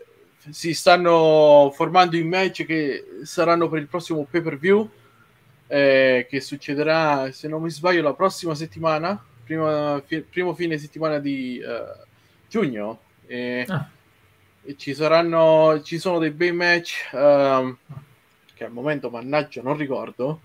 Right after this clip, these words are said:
Speaker 1: E, però sì, no, è Thunder Rosa, quello che mi ricordo è Thunder Rosa contro Camille e la stipulazione
Speaker 2: Eh.
Speaker 1: s-, la stipulazione speciale è che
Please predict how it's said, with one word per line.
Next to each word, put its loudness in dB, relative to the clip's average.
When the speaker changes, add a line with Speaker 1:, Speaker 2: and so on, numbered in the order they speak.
Speaker 1:
E, -2
però 4
sì, -4
no, -4
è -12
Thunder 4
Rosa, 4
quello 6
che 8
mi 0
ricordo 4
è -6
Thunder -2
Rosa 0
contro -6
Camille 2
e 2
la -4
stipulazione 4
Speaker 2:
Eh. 0
Speaker 1:
s-, -10
la 4
stipulazione 2
speciale 0
è -8
che 0